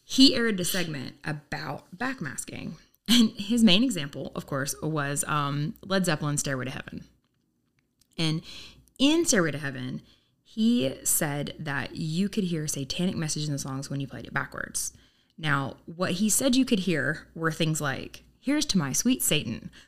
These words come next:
the one whose little path would make me sad, whose power is Satan.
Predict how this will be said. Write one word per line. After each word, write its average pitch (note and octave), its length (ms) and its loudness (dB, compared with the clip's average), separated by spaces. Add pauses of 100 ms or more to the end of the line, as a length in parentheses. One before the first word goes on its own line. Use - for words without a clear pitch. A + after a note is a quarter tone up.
(120)
the D#3 80 -4
one A3+ 260 8
whose E3 260 0
little F3+ 220 -2
path E3+ 380 -4
would D3 160 -6
make D#3+ 180 0
me F3+ 120 2
sad, C3+ 580 -4 (220)
whose - 280 8
power A3+ 300 6
is A3+ 140 0
Satan. C3 520 -4